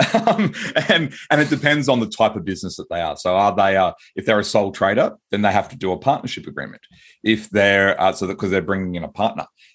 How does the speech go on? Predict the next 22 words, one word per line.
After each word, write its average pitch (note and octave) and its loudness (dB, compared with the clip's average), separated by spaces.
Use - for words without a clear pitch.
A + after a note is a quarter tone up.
If - -4
they're A2+ 6
an G#2+ 2
L G#2+ 2
L G2 2
C B2 0
or F2+ -2
a, F2+ -4
an F#2+ -2
S G#2+ -2
Corp A2 2
or G#2 -2
a - -4
C G#2+ 0
Corp G#2+ 0
or, F#2+ -2
or, F2 -4
or F2 -4
a E2 -8
different F#2+ -8
corporation, G2 0
then F#2 -2